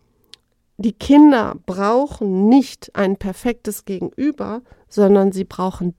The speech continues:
dich in deiner seelisch gesunden Kraft. Und ganz tief gibt dir die Erlaubnis, nicht mehr zu retten, was nicht zu retten ist.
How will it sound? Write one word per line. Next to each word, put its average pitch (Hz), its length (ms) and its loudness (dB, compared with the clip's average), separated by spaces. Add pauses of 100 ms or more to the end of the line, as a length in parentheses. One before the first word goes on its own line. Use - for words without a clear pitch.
dich 254 480 2
in 185 100 -2
deiner 180 360 -4
seelisch 202 560 -6
gesunden 180 580 -12
Kraft. - 600 -20 (400)
Und 220 180 2
ganz 294 480 4
tief 247 480 -6
gibt 254 240 -10
dir 247 120 -2
die 208 180 -8
Erlaubnis, 208 1000 -4 (480)
nicht 240 420 2
mehr 240 200 -2
zu - 180 -8
retten, 214 640 -6
was 190 220 -8
nicht 208 400 -4
zu 202 120 -12
retten 196 360 -8
ist. - 420 -12